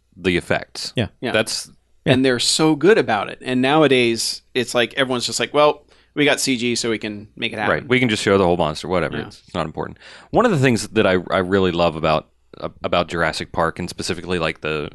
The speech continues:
Speaker 1: the effects, is how well they work in the practical effects. Like, the, the raptors.
Speaker 2: Mm-hmm.
Speaker 1: Most of the raptors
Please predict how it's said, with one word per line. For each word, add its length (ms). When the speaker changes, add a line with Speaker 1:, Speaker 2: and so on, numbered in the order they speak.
Speaker 1:
the 300
effects, 400
is 200
how 240
well 480
they 100
work 300
in 160
the 60
practical 500
effects. 500
Like, 200
the, 280
the 100
raptors. 640
Speaker 2:
Mm-hmm. 220
Speaker 1:
Most 320
of 80
the 60
raptors 840